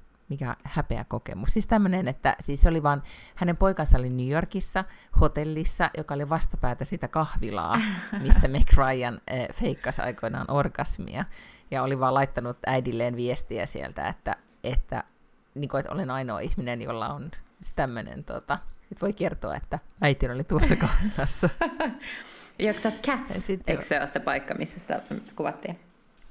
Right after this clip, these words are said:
Speaker 1: N-, nyt mä, mun populaarikulttuuri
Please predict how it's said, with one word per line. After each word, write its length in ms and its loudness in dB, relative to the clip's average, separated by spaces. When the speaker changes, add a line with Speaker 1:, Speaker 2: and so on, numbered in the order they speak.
Speaker 1:
N-, 280 -12
nyt 160 -8
mä, 200 -6
mun 320 -10
populaarikulttuuri 1200 -6